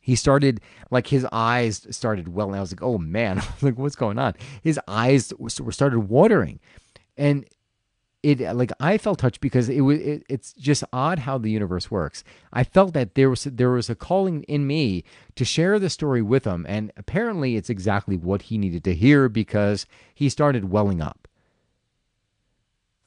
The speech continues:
Why do I tell you this? Because you may be going after something that seems like it's tough or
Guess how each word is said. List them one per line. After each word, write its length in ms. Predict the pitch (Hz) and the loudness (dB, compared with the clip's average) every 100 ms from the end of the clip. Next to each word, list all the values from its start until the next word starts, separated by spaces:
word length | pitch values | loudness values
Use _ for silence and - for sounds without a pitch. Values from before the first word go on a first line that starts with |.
| _ _ | _ _
Why 380 | 143 107 156 233 | -6 4 6 8
do 120 | 226 | 6
I 100 | 151 | 4
tell 200 | - 110 | 4 2
you 140 | 90 76 | 2 -2
this? 480 | - - - - _ _ _ _ _ _ _ - | -8 -20 -20 -20 _ _ _ _ _ _ _ -2
Because 460 | 143 151 156 127 | 2 6 6 6
you 180 | 151 202 | 4 4
may 220 | 208 196 | 4 2
be 140 | 156 147 | 2 4
going 320 | 127 131 131 | 4 2 0
after 240 | 113 - | -2 -2
something 420 | 104 123 113 123 110 | 0 0 0 0 2
that 220 | 107 98 - _ _ _ _ _ | 0 -2 -10 _ _ _ _ _
seems 560 | - - 214 254 254 143 | -14 0 2 4 2 2
like 280 | 127 123 - | 4 4 2
it's 220 | 113 - | -4 -4
tough 360 | - 127 104 - | -4 -2 -2 -2
or 240 | 120 120 | 0 0